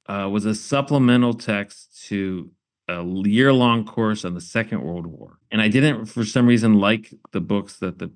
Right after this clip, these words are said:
were assigned for that. And I just felt like I needed something else.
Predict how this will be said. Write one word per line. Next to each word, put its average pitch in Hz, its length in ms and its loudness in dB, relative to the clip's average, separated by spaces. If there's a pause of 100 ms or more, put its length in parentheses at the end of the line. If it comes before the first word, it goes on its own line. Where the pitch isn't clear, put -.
(100)
were 87 140 -6
assigned 98 360 -2
for 107 140 -4
that. 90 400 -4
And 90 100 -8
I 87 260 -8 (260)
just - 220 -16 (140)
felt 113 160 -2
like 101 200 -4
I 95 40 -2
needed 95 280 -4
something 101 360 -6
else. - 500 -14